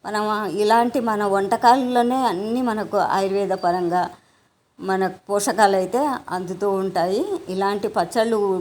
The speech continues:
పూర్వీకులు ఉట్టిగే మనకు, ఉమ్, చేసి చూ-, చూపించినందుకు మనం అద్భుతమైన ఫలితాలను అయితే తీసుకుంటాము. పూర్వీకులు ఉట్టిగానే శాస్త్రాలు చెప్పరండి, కాబట్టి మీరు కూడా ఇలా తయారు చేసుకోండి.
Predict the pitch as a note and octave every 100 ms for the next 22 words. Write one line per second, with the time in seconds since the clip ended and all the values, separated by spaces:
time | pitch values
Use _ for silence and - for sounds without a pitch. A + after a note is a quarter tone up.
0 | E3+ - - G#3 A#3 A#3+ A#3 G#3+ G3 G3
1 | F#3 - A3 A#3+ A3+ G#3 F#3 F#3 F#3+ E3+
2 | - _ - F#3 G3 F#3+ - - _ _
3 | _ - A3 A#3 B3+ B3 A3+ G3+ G3+ -
4 | - _ - A3+ A3+ A#3 A#3 G#3+ G#3+ G#3+
5 | B3 G#3 G3+ E3+ D#3+ D#3+ A3 A3 G#3+ G3+
6 | G3 F#3 F3+ G3 F#3+ G3 F#3 F3+ F3 F3
7 | F3 G3 F3+ F#3 F#3 F4 - G3 G3 G3+
8 | G3+ F#3+ F#3 F3+ - G3+ G#3 A3 - -
9 | _ _ _ - G3+ G#3 G#3+ G#3+ G#3 G3+
10 | G#3 G#3 G3+ G3+ D4 A4 - _ _ _
11 | G#3 F#3 F#3 A3 E4 G4+ A3+ G#3+ G3 G#3+
12 | D4 C4+ G3+ G3 F#3+ - _ _ - G#3
13 | G3+ G3+ G3+ F#3 F#3+ F#3+ F#3 F3